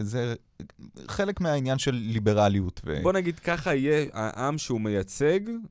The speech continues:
Speaker 2: יש לו לפחות בין חמישה לשמונה מנדטים. אם לא יותר.
Speaker 1: ב-, ב-, במצב האידיאלי שבו אנשים יבינו את הערכים שלהם וכמה הם מזוהים עם
Speaker 2: נכון.
Speaker 1: יש עתיד, אז אתה אומר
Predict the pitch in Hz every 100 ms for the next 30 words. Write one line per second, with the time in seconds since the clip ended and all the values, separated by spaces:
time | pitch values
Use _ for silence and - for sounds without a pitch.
0 | - 101 113 120 - 113 101 101 110 101
1 | 95 - - _ - 95 92 98 90 85
2 | 90 85 - 80 76 71 71 73 - -
3 | - _ _ _ _ _ - 139 113 85
4 | - 98 101 - 98 101 98 98 95 92
5 | 90 87 - - _ _ _ _ - -
6 | 98 101 92 - 139 147 151 123 113 113
7 | 123 135 123 - 98 110 123 117 98 -
8 | 123 107 104 120 117 104 92 87 92 127
9 | 117 120 113 95 - 113 117 101 92 101
10 | 117 110 113 113 - 175 113 - 113